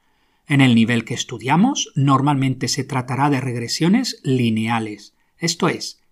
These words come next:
que los datos aproximadamente forman una línea recta.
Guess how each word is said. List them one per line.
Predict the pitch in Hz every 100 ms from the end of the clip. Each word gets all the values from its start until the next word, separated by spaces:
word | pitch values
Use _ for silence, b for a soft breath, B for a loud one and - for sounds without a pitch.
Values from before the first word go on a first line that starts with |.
| _
que | -
los | 220 123 117
datos | 151 151 143 143 - -
aproximadamente | 147 147 147 139 - 143 165 131 131 123 - 131 -
forman | - - 127 123 127 127 -
una | 202 123
línea | 117 120 113 110
recta. | 113 - - -